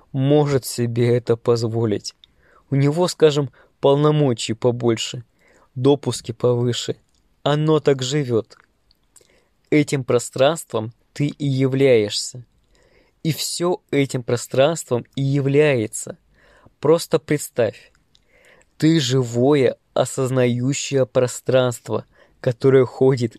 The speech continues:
и говорит: которое живет в самом себе, в пространстве осознавания. Все здесь является живым, осознающим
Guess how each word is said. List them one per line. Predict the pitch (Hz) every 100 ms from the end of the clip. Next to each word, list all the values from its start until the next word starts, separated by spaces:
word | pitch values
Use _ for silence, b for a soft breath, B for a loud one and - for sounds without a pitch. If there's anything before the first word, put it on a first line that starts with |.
| -
и | 135
говорит: | 127 123 123 120 110 - _ _ _ _ b b b b
которое | - 139 139 135 135
живет | 120 131 120 131 -
в | -
самом | - 123 123 120
себе, | 120 - 135 123 127 107 _ b b b
в | - -
пространстве | 127 113 - 127 139 - - 113 - b b _
осознавания. | 135 147 - 139 131 139 127 127 120 107 95 95 107 - _ _ _ _ B B B B
Все | - - 139 156
здесь | 147 135 -
является | 127 123 127 139 147 131 - 123
живым, | 117 127 120 143 143 _ -
осознающим | 131 - 131 127 131 127 127 - 127